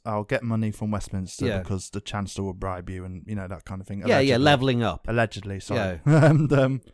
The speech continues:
Speaker 2: Leveling up.
Speaker 1: Yeah.
Speaker 2: Yes, leveling up.
Speaker 1: Um,
Speaker 2: And
Speaker 1: typical candidate, but this time it didn't work.
Speaker 2: No,
Speaker 1: Mm.
Speaker 2: well, it nearly worked.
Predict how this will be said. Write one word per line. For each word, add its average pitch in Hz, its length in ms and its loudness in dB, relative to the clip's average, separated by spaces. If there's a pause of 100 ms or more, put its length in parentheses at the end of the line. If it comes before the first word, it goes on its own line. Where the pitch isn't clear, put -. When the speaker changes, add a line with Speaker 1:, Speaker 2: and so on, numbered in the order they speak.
(100)
Speaker 2:
Leveling 139 460 2
up. 87 200 -2 (180)
Speaker 1:
Yeah. 123 220 2
Speaker 2:
Yes, - 180 -8
leveling 104 320 -6
up. 76 200 -14 (440)
Speaker 1:
Um, 123 100 2
Speaker 2:
And 123 400 2
Speaker 1:
typical 123 320 0
candidate, 104 540 -2
but - 160 -4
this 123 160 -4
time 120 220 -4
it - 20 -10
didn't 131 180 -6
work. 175 320 -6 (720)
Speaker 2:
No, 151 320 6
Speaker 1:
Mm. 113 80 -4
Speaker 2:
well, 147 160 2
it 117 140 -4
nearly 131 320 4
worked. 101 380 -10